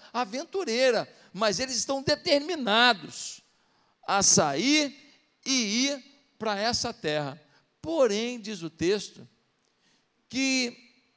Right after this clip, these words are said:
eles chegaram em Harã. E olha o que diz o texto, no versículo trinta e um.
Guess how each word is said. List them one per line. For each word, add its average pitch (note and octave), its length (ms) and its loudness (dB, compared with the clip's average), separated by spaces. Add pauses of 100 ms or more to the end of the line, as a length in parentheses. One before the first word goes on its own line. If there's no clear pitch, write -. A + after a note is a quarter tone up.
(160)
eles F4 240 0
chegaram G#3 720 0 (1400)
em A#3+ 160 -2
Harã. G#3+ 440 -2 (1700)
E C4+ 80 -6
olha E4+ 180 6
o - 40 -4
que B3+ 100 -4
diz A3+ 220 -6
o G#3 60 -4
texto, D3+ 640 -2 (420)
no E3 120 0
versículo F#3+ 960 2 (1400)
trinta F#3+ 300 0
e - 20 4
um. D3 360 -6